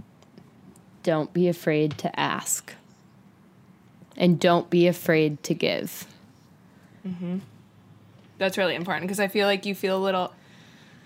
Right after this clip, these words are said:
Speaker 2: <sighs> like, our first episode, we talked about being a young creative and how you feel like you have to prove yourself.
Speaker 1: Yeah, but you know what? And you do, and I do, and I still struggle with that, but, like,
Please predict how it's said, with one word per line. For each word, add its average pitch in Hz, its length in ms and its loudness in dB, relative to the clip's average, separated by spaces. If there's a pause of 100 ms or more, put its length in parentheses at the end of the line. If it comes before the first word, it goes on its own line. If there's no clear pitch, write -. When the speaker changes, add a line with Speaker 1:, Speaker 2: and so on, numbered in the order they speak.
(380)
Speaker 2:
<sighs> - 380 -12
like, 233 220 -2
our 226 140 4
first 262 240 2
episode, 226 280 2
we 220 100 0
talked 214 280 0
about 196 360 0
being 208 160 0
a 202 80 2
young 202 160 0
creative 190 320 0
and 190 80 -2
how 185 300 -2 (120)
you 190 140 -8
feel 190 220 0
like 196 160 -2
you 208 60 -6
have 185 100 -4
to 190 80 -6
prove 180 220 -6
yourself. 277 640 -2 (600)
Speaker 1:
Yeah, 170 640 0 (180)
but 180 180 0
you 175 120 0
know 196 180 2
what? 196 340 -2 (520)
And 180 140 0
you 175 120 0
do, 165 300 -2
and 170 120 0
I 160 180 2
do, 165 280 0
and 170 160 0
I 156 60 -2
still 160 220 -4
struggle 156 360 -4
with 175 100 -2
that, 196 240 2
but, 160 220 -2
like, 151 320 -4